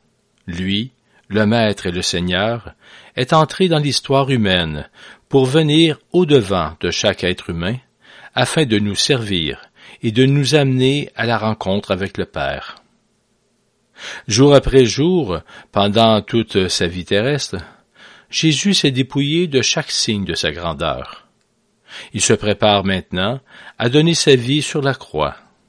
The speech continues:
Et c'est justement là qu'il donne comme consigne,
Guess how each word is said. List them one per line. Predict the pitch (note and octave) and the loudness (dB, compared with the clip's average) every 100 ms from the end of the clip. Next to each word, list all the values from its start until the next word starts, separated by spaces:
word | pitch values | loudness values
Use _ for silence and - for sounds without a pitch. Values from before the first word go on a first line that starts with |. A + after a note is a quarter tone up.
| _ _ _ _ - - - | _ _ _ _ -20 -20 -4
Et | C#3 | 0
c'est | - | 2
justement | D#3 E3 - E3+ D3+ C#3 | 2 0 0 2 4 2
là | A#2+ F#2 C#2+ - _ _ _ | 4 2 2 -2 _ _ _
qu'il | - F#2+ | -6 -6
donne | F#2 G2 G2+ A2+ F#2 | 0 2 4 2 -2
comme | - F2+ F2 | -4 -6 -6
consigne, | - E2+ E2 - C3 B2+ E2+ | -6 -6 -4 -4 -2 -4 -6